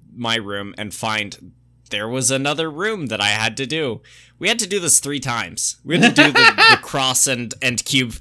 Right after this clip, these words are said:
Speaker 1: puzzle three times, and it was very frustrating.
Speaker 2: Damn.
Speaker 1: 'Cause, like, one of them, like, I found the exact thing.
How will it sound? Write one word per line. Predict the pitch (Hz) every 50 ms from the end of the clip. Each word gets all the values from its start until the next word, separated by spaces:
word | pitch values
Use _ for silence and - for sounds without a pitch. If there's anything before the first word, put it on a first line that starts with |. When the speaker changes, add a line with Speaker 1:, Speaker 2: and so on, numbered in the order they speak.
| -
Speaker 1:
puzzle | - 117 117 110 113 104 98
three | - - 123 131 127
times, | - 131 117 113 101 98 101 - -
and | - 135 131
it | 135 -
was | - 120 120 117 107 - - - - - - _ _ _ _ _ _ _ _ _ _ _
very | - 254 254 240 226 196
frustrating. | - - 170 127 107 - - 127 107 95 87 90 92 101 - - _ _ _ - 127 -
Speaker 2:
Damn. | - 147 131 139 135 131 131 123 123 127 - - _ _ _ _ _ _ _ _ _ _ _ _ _ _ _ _ _ _ _ _ _ _ _ _ _ _ _ _ _ _ _ _ _ _ -
Speaker 1:
'Cause, | - 208 175 214
like, | 226 196 165
one | 202 254 269
of | 254 202
them, | 190 170 147 147 -
like, | - 160 156 143 - -
I | 156 160
found | - - 202 185 190 185 147
the | 127 156 151 143
exact | 127 113 113 - 123 113 113 - - -
thing. | - - 90 85 -